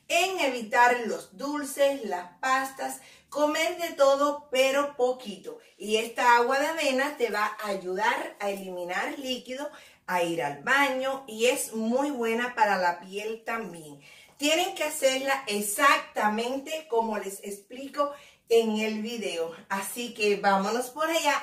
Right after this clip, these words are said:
a hacer nuestra agua de avena. Y así vamos a empezar la preparación de nuestra avena para bajar de peso y bajar el colesterol.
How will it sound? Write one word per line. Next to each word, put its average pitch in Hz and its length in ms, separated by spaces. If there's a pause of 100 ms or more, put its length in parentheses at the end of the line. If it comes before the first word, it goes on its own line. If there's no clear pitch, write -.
a 208 80
hacer 226 460
nuestra 190 680
agua 339 360 (160)
de 233 580
avena. 190 640 (1800)
Y 196 120
así 220 280
vamos 247 360
a 247 100
empezar 202 600
la 208 220
preparación 190 960
de 180 220
nuestra 208 460
avena 190 380 (500)
para 262 460
bajar 202 460
de 190 120
peso 269 560
y 185 120
bajar 180 400
el 185 160
colesterol. 165 880